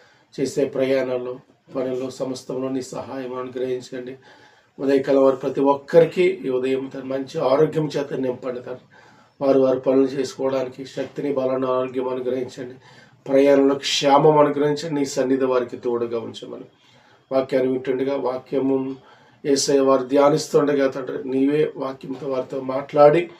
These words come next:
యేసయ్య వాక్యం ద్వారా వచ్చే దీవెనలు, ఆశీర్వాదాలు వారికి అనుగ్రహించమని. యేసయ్య, నీ వాక్యమే వాక్-, వా-, తోడై ఉంటా-, వా-, మార్గాల్లో తోడై ఉంటారన్న దేవుడు,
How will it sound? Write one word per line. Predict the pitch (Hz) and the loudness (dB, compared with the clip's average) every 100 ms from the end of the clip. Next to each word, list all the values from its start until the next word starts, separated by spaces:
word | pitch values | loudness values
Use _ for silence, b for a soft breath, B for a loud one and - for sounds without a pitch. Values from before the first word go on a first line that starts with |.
| B B B B B | B B B B B
యేసయ్య | 143 135 147 | -2 0 0
వాక్యం | 143 135 135 139 139 | 2 0 -4 -4 0
ద్వారా | 135 139 | 0 0
వచ్చే | - 120 - 135 | -2 -6 -4 -4
దీవెనలు, | 135 147 160 165 160 | -2 4 6 8 6
ఆశీర్వాదాలు | 139 143 180 165 156 151 | 2 2 4 6 6 4
వారికి | 147 135 131 156 | 0 -2 -2 -4
అనుగ్రహించమని. | 147 151 170 156 135 - 131 127 - b b b b b b - - | -2 4 6 6 2 -4 -12 -16 -18 b b b b b b -16 -4
యేసయ్య, | 139 139 143 139 143 | -2 2 4 6 6
నీ | 143 | 4
వాక్యమే | 143 139 135 139 139 | 2 2 0 0 2
వాక్-, | 139 139 139 | 2 0 -4
వా-, | 147 151 143 - - 185 147 170 | -8 -6 -6 -10 -12 -8 -8 -6
తోడై | 160 135 143 | 0 2 2
ఉంటా-, | 135 143 139 | 0 -2 -2
వా-, | 139 147 143 - 175 151 143 - | 0 -4 -8 -14 -8 -4 -6 -6
మార్గాల్లో | 135 135 135 143 139 | -6 -6 -4 -4 -4
తోడై | 139 147 147 | -2 2 4
ఉంటారన్న | 147 143 139 139 | 4 0 -2 -2
దేవుడు, | 135 139 135 131 | -2 0 0 -2